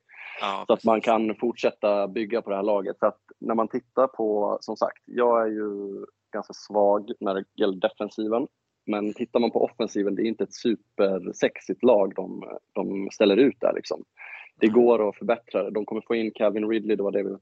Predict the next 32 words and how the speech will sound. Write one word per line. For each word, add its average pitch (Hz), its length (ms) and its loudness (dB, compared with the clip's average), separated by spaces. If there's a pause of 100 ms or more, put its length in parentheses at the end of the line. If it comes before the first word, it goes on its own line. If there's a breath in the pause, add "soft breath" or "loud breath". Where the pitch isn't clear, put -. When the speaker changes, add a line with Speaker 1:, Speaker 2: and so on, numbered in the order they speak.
Speaker 2:
var 107 140 0
inne 98 220 -2
lite 98 180 -6
på 95 200 -6
tidigare 104 360 2
för 104 120 -6
säsongen. 113 540 0
Man 113 100 4
vet 107 160 4
dock 117 220 0
inte 104 180 -2
vad 101 120 4
han 101 120 0
håller 101 260 -4
för 98 80 -4
nivå. 104 320 2
Han 104 80 0
har 98 80 -4
inte - 120 -14
spelat 101 400 0 (420)
på 95 260 0
jätte-, 101 340 -4
jättelänge. 101 540 0
Det 107 80 2
är - 20 2
väl 98 100 -2
typ - 180 -8
ett - 160 -6
och 98 60 -8
ett - 80 -10
halvt 90 220 0
år, 110 280 2